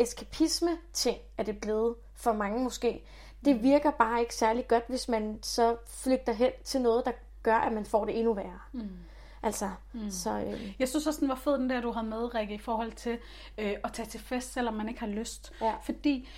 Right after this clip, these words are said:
Speaker 2: når vi ikke er tro over for os selv, når vi ikke tør at lytte til, hvad vi gerne vil, så kan vi jo også nogle gange komme til at gøre noget, som vi ikke har lyst til.
Speaker 1: Ja, og det
Speaker 2: Ja.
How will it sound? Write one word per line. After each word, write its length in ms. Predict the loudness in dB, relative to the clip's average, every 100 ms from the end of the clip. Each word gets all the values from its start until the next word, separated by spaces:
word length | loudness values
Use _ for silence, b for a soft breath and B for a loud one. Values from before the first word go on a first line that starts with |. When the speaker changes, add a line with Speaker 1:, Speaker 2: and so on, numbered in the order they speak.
| B
Speaker 2:
når 160 | 2 4
vi 120 | 6
ikke 140 | 6 2
er 40 | 0
tro 280 | 4 6
over 120 | 6 4
for 240 | 2 0 -2
os 60 | -2
selv, 220 | 0 2
når 60 | 2
vi 60 |
ikke 100 | 2
tør 120 | 2
at 60 | 4
lytte 240 | 4 4 2
til, 180 | 0 0
hvad 180 | 0
vi 100 | -2
gerne 340 | -2 -2 0 0
vil, 220 | -2 -2 -6
så 160 | -6 -2
kan 120 | 0
vi 40 | 2
jo 120 | 2
også 160 | 0 -2
nogle 120 | -2
gange 140 | -2
komme 200 | -4 -6
til 120 | -4 -6
at 240 | -4 -6 -10 -6
gøre 220 | 0 0
noget, 140 | -2 -6
som 140 | -6
vi 40 | -8
ikke 120 | -8
har 80 | -12
lyst 280 | -12 -14
til. 120 | -16 -16 -12
Speaker 1:
Ja, 80 | -10 -10 -8
og 60 | 2
det 80 |
Speaker 2:
Ja. 60 | 4